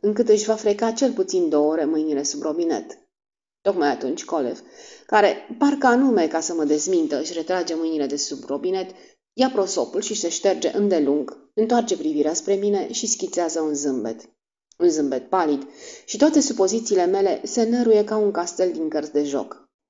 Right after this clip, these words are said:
Fața lui uscățivă devine dintr-o dată blajină, comprehensivă și câtuși de puțin încruntată.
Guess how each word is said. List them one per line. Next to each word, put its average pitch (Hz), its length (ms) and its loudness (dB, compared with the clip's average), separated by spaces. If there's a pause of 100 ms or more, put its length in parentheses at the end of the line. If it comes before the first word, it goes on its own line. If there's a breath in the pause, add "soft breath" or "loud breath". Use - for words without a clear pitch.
(420)
Fața 277 360 4
lui 180 160 6
uscățivă 202 920 2
devine 233 340 4
dintr-o 196 280 0
dată 190 300 0
blajină, 165 840 0
comprehensivă 202 920 0 (360 loud breath)
și 269 180 0
câtuși 330 300 6
de 220 80 6
puțin 190 420 0
încruntată. 156 960 -2